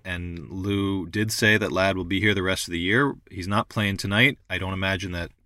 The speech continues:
uh, barring injury or someone completely falling off the rails on the, one of the bottom two lines on the wing, I don't think we're gonna see him play very much through the end of this year. Um, and certainly the game that he got in on Friday,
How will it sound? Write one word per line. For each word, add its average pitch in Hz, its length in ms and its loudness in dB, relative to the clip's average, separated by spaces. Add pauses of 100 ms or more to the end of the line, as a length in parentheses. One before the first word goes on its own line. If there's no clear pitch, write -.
uh, 85 220 -4
barring 95 380 -4
injury 104 540 0 (460)
or 85 160 -6
someone 98 380 -2
completely 98 420 -2
falling 95 320 0
off 90 160 -2
the 90 80 -6
rails 87 320 0
on 85 120 -6
the, 85 60 -8
one 87 220 -8
of 82 80 -6
the 85 60 -4
bottom 85 340 -2
two 98 160 -4
lines 85 320 -4
on 87 60 -10
the 82 80 -8
wing, 110 360 -2 (380)
I - 80 -2
don't 95 160 -4
think 85 140 -4
we're 85 80 -8
gonna 82 120 -6
see 120 240 4
him 131 140 2
play 123 240 6
very 120 220 6
much 123 420 2 (440)
through 117 160 0
the 107 120 4
end 107 140 2
of 98 60 0
this 107 200 0
year. 117 380 4 (240)
Um, 85 460 -2 (680)
and 107 140 -8
certainly 107 260 2
the 101 100 -4
game 101 260 -2
that 90 80 -2
he 92 100 -4
got 92 240 -2
in 92 160 -2
on 85 160 -6
Friday, 101 580 6